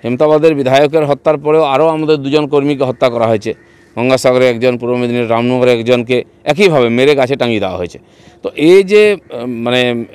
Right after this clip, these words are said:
মৃত্যুর রাজনীতি, হত্যার রাজনীতি চলছে, আমার মনে হয় টিএমসি সরকার, পার্টি এটাকে policy হিসাবে নিয়েছে বিরোধীদের খতম করার জন্য।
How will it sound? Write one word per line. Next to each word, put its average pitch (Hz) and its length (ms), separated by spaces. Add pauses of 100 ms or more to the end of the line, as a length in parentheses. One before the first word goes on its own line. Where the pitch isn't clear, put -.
(160)
মৃত্যুর 123 400
রাজনীতি, 151 320
হত্যার 143 360
রাজনীতি 143 320
চলছে, 139 300
আমার 135 180
মনে 143 120
হয় 143 100
টিএমসি 131 380
সরকার, 135 440
পার্টি 117 320
এটাকে 135 220
policy 135 300
হিসাবে 147 200
নিয়েছে 139 240
বিরোধীদের 127 380
খতম 131 280
করার 131 180
জন্য। 143 200